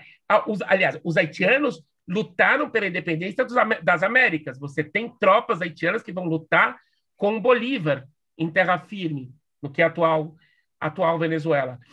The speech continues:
E depois você vai ter tropas haitianas que vão lutar na Guerra de Secessão nos Estados Unidos. Então, você tem ali o, o, enfim, eu não, eu não quero fazer uma visão,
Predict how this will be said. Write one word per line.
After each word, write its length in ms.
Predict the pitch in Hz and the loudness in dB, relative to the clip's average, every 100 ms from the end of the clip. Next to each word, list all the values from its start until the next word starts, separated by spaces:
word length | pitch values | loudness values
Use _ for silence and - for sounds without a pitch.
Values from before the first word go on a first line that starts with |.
| - 151 | -18 -6
E 100 | 165 | 0
depois 280 | 156 - 269 | 2 4 2
você 160 | 311 294 | 2 2
vai 120 | 247 | 4
ter 180 | 226 - | 2 2
tropas 380 | 226 277 269 | 4 4 2
haitianas 380 | 226 196 226 269 | 0 2 0 0
que 60 | 247 | -2
vão 80 | 240 | -4
lutar 200 | 226 233 | 0 2
na 100 | 247 | 4
Guerra 220 | 233 262 | 4 2
de 100 | - | -2
Secessão 680 | 269 240 247 - 240 220 151 _ _ _ _ _ _ _ | -8 -8 -10 2 4 4 -2 _ _ _ _ _ _ _
nos 200 | 190 190 | -10 -8
Estados 340 | 180 220 196 180 | -4 0 2 0
Unidos. 340 | 190 147 143 - - - - | -4 -4 -6 -20 -20 -20 -8
Então, 220 | - 262 | 2 2
você 300 | 285 302 247 | 2 0 0
tem 280 | 240 233 220 | 2 2 4
ali 480 | 175 180 247 233 156 | 0 0 -4 -6 -6
o, 200 | 165 156 - | -8 -8 -6
o, 340 | 160 156 - _ _ _ - - | -8 -8 -16 _ _ _ -20 -20
enfim, 260 | 156 147 104 | -16 -14 -12
eu 60 | |
não, 120 | 131 | -12
eu 560 | 160 - _ _ _ - | -14 -16 _ _ _ -6
não 100 | 160 | -2
quero 180 | 185 185 | 0 0
fazer 220 | 170 156 | -2 0
uma 120 | 160 | -2
visão, 500 | 160 160 156 156 143 | -4 0 0 0 -4